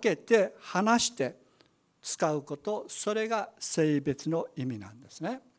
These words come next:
新約聖書に行くと、教会では日曜日の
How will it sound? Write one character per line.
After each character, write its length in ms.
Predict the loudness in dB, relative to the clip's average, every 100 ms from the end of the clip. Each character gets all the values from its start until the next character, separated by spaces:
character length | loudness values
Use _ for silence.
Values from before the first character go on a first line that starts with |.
| _ _ _ _ _
新 220 | -4 2 4
約 200 | 4 2
聖 160 | 0
書 160 | 0 -2
に 100 | -2
行 140 | -6
く 80 | -6
と、 400 | 0 2 0 -8 _ _ _
教 220 | 2 4 6
会 260 | 6 4
で 80 | 6
は 220 | 6 6 0 _ _ -4
日 300 | -2 0 2
曜 100 | 2
日 100 | 0
の 140 | -4